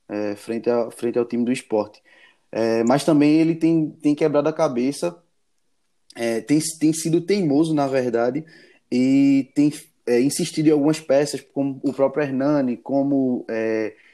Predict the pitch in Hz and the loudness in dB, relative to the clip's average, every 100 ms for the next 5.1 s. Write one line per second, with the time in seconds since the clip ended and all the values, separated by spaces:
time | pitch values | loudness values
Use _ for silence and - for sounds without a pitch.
0 | _ _ 143 139 147 139 143 147 139 - | _ _ 0 2 2 0 0 -2 -4 -4
1 | 139 135 160 131 143 151 151 147 _ _ | -2 0 0 0 0 -2 -6 -14 _ _
2 | - 127 127 135 127 - - 135 135 131 | -6 -4 -2 -4 -6 -14 -6 -2 2 2
3 | 139 131 123 131 131 127 127 120 117 131 | 2 2 2 0 -2 -2 -2 -2 0 0
4 | 127 127 117 120 131 127 127 151 120 127 | 2 -2 0 -4 0 0 0 0 0 -2